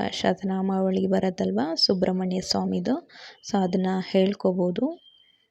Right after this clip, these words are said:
ಒಂದು ವೀಳ್ಯದೆಲೆನ ಇಟ್ಬಿಟ್ಟು ಅದ್ರಲ್ಲಿ ಕುಂಕುಮಾರ್ಚನೆ ಏನಿರುತ್ತೆ ನೀವು ಮಾಡ್ಬೋದು. ಸ್ತೋತ್ರಗಳನ್ನೆಲ್ಲ ಹೇಳ್ಕೊಂಡು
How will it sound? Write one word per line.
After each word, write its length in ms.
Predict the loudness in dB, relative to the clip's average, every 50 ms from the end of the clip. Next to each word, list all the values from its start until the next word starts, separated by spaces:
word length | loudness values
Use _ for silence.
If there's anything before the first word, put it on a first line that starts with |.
| _ -4
ಒಂದು 440 | -2 0 0 2 2 4 4 4 4
ವೀಳ್ಯದೆಲೆನ 560 | 4 6 6 6 6 4 4 4 4 2 2 0 0
ಇಟ್ಬಿಟ್ಟು 680 | -2 -2 -2 _ 0 0 0 2 0 0 -2 -2 -6 _ -20 -20 -20 -20 _ _
ಅದ್ರಲ್ಲಿ 720 | -2 -2 0 0 2 2 4 4 4 4 4 2 -2 -6 _ -6
ಕುಂಕುಮಾರ್ಚನೆ 1000 | -2 0 0 0 0 0 2 2 2 2 0 -2 -4 -6 -4 -2 0 0 0 0
ಏನಿರುತ್ತೆ 580 | 0 0 0 0 0 0 0 -2 -2 -2 -2 -2
ನೀವು 340 | 0 0 -2 -2 -2 -2
ಮಾಡ್ಬೋದು. 840 | -2 -2 -2 -4 -4 -4 -4 -4 -4 -2 0 0 -2 -2 -2 -6 _ _ _ _ _ _ _ _ _ _ _ _ _ _ _ _ _ _ _ _ _ _ _ _ _ _ _ _ _ _ _ _ -16 -16
ಸ್ತೋತ್ರಗಳನ್ನೆಲ್ಲ 960 | -4 0 2 2 2 2 0 -2 0 2 2 2 0 0 -2 -2 -2 -2 -2
ಹೇಳ್ಕೊಂಡು 1000 | -4 -4 -2 -2 -2 -2 -2 -4 -6 -4 -4 -2 -2 -2 -2 -2 -4 -10 _